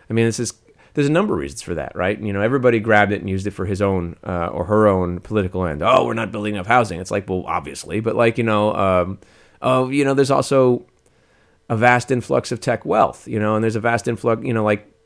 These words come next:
there are a number of factors here, and, you know, in the end, it's very hard to live in the city. You know, uh, we'd written a story before that got a lot of attention about how Karen Heisler, um, who was the one who talked to me for that story, but I'm sure Kristen Rubin as well,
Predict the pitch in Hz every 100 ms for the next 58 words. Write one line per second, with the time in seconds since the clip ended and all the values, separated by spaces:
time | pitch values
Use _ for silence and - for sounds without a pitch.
0 | _ _ - - - - - - 139 139
1 | 139 127 135 139 123 110 120 120 - 95
2 | 95 87 87 - 101 95 92 92 - 113
3 | 95 95 - _ - 131 110 104 127 95
4 | 92 - 104 - 104 98 95 90 95 90
5 | 92 98 - - 85 - _ _ _ -
6 | 120 117 104 101 - 113 101 92 - -
7 | _ 151 135 151 131 131 113 101 - 120
8 | 107 98 - 214 147 95 95 107 101 95
9 | 95 98 - 143 - 101 98 101 104 101
10 | 95 95 104 101 98 95 - 98 92 -
11 | 87 95 98 101 95 101 95 95 92 107
12 | 95 - 90 104 104 - 90 98 87 87
13 | 101 - 98 95 90 82 85 135 139 107